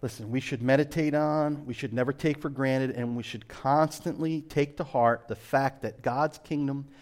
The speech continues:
is a kingdom that runs on sovereign grace, not on human merit. And that's true whether we've been raised in a Christian home or we've been,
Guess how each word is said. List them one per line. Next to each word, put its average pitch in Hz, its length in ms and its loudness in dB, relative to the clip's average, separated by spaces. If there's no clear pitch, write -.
is 117 160 -8
a 113 60 -4
kingdom 147 480 -2
that 120 140 -2
runs 127 320 -4
on 110 160 -8
sovereign 151 560 0
grace, 117 400 -6
not 117 180 -4
on 120 140 -4
human 117 360 -4
merit. 101 380 -8
And 123 80 0
that's 131 180 2
true 147 200 0
whether 139 260 6
we've 131 180 0
been 117 160 0
raised 175 340 4
in 214 60 0
a 202 60 0
Christian 196 340 -2
home 202 300 4
or 147 80 6
we've 135 160 2
been, 131 260 -2